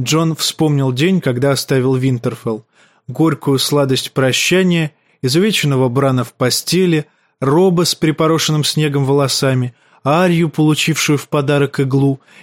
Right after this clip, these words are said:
и осыпавшую его поцелуями. Когда мы произнесём слова,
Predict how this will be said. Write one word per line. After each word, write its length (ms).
и 60
осыпавшую 840
его 240
поцелуями. 800
Когда 300
мы 160
произнесём 680
слова, 560